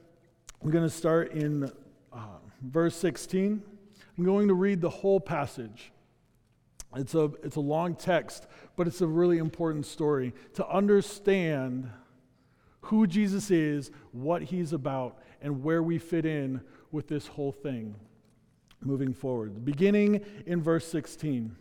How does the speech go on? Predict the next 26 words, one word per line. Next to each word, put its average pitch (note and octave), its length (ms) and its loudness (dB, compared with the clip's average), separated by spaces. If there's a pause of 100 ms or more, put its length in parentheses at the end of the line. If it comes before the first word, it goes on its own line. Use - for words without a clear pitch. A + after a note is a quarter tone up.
(1400)
Jesus A#3+ 480 4
went G#3+ 220 4
to G#3+ 100 2
Nazareth, D#3 680 2 (200)
where F3 140 4
he F3+ 180 2
had F3 100 6
been E3+ 160 4
raised. D3 600 -2 (1040)
On F#3 140 2
the F3 80 2
Sabbath, G3+ 480 6
he G3+ 100 -2
went F#3+ 200 0
to F3+ 80 -8
the F3+ 100 2
synagogue, D#3+ 600 2
as F3+ 280 0
he F#3 80 0
normally E3 500 2
did, C3+ 300 0
and D#3 200 -4
stood F3+ 280 2
up E3+ 220 0
to F3 120 -4
read. A#2+ 340 -4